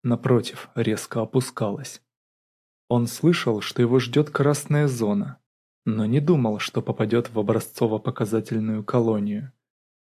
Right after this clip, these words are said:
Красными называют зоны, где главенствует и устанавливает свои законы тюремное начальство. Как правило, в таких тюрьмах представители закона используют заключённых в своих целях,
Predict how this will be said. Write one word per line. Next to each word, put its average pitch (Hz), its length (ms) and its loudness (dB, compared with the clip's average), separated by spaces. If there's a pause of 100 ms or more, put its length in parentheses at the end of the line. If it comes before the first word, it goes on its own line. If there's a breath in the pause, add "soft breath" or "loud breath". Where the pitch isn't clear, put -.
(160)
Красными 120 600 2
называют 113 640 4
зоны, 139 420 4 (200 loud breath)
где 120 320 4
главенствует 147 800 2
и 151 40 2
устанавливает 139 720 4
свои 117 240 4
законы 160 480 2
тюремное 135 600 4
начальство. 135 800 -2 (500)
Как - 260 -2
правило, 127 400 4
в - 100 -10
таких - 400 -2
тюрьмах 151 500 2
представители 127 680 0
закона 120 580 4
используют 139 560 2
заключённых 165 680 0
в - 40 -10
своих 151 380 0
целях, - 580 -2